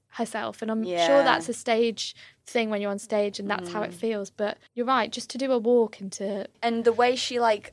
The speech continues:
Speaker 2: owns her sexuality is kind of amazing when you think of, like, how her image was when she started.
Speaker 1: Yeah.
Speaker 2: I mean, like,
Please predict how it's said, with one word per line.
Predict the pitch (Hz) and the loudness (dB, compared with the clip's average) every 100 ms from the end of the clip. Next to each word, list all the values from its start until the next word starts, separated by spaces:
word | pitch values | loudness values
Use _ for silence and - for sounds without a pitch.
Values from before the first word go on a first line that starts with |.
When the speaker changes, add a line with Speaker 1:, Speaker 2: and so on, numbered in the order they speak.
| - | 2
Speaker 2:
owns | 208 220 220 | 4 2 -4
her | 196 | -8
sexuality | - - - 185 190 - | -6 -8 -4 -2 -2 -4
is | 170 | -10
kind | - 180 170 175 | -10 -6 -6 -6
of | 170 - | -10 -8
amazing | 170 165 165 170 156 165 170 220 180 | -6 -4 -4 -4 -2 -2 -2 -4 -6
when | 160 | -4
you | 165 | -6
think | 160 165 160 | -6 -8 -8
of, | 156 | -4
like, | 156 - - _ | -4 -6 -14 _
how | - - 165 156 156 | -12 -2 2 4 2
her | 165 156 160 | 2 0 0
image | 165 156 | -4 -4
was | 170 160 165 | -2 -2 -4
when | 160 | -12
she | - 165 | -12 -10
started. | - 170 170 - 135 240 240 | -4 -2 -2 -2 -4 -2 -2
Speaker 1:
Yeah. | 233 220 214 - - - | -4 -6 -10 -18 -20 -6
Speaker 2:
I | 190 | -4
mean, | 190 190 185 | -2 -4 -2
like, | 175 165 - | -2 -2 -8